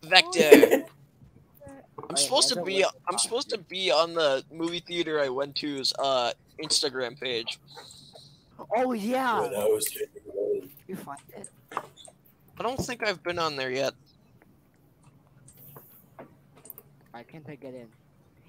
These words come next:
Speaker 1: I get a paint. Can I get a, can I get a, I can get a house.
Speaker 3: Unemployed, you can get a job in this game.
Speaker 1: Wait, it's a church.
Speaker 2: Bro,
Speaker 1: Guys.
Speaker 2: nigga with
Speaker 1: God.
Speaker 2: brown hair, that's kinda cursed.
Speaker 1: Oh, God.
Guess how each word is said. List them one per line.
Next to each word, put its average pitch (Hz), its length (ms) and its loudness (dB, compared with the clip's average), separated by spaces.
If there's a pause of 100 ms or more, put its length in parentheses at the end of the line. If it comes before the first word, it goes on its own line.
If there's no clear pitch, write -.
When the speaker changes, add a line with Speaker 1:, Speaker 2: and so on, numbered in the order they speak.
(1600)
Speaker 1:
I 190 80 -2
get 208 200 -2
a 196 80 2
paint. 156 400 -6 (240)
Can 170 100 -6
I 185 100 0
get 208 120 0
a, 220 220 4 (100)
can 160 120 -6
I 175 60 -2
get 208 120 0
a, 165 260 2 (220)
I 170 60 -6
can 208 120 -14
get 233 120 2
a 175 40 4
house. 165 640 2 (240)
Speaker 3:
Unemployed, 226 800 -2
you 196 80 -10
can - 140 -20
get - 140 -6 (160)
a - 40 -14
job 139 320 -8
in 160 180 -12
this - 120 -18
game. - 220 -10 (320)
Speaker 1:
Wait, 247 140 6
it's - 200 8
a - 40 0
church. - 440 6
Speaker 2:
Bro, 170 220 12
Speaker 1:
Guys. 202 300 10
Speaker 2:
nigga 196 40 2
with 170 240 4
Speaker 1:
God. 135 100 -2 (120)
Speaker 2:
brown 156 400 10
hair, 156 220 10
that's 156 180 8
kinda 175 280 8
cursed. 139 600 4 (1600)
Speaker 1:
Oh, 165 160 -2
God. 143 360 2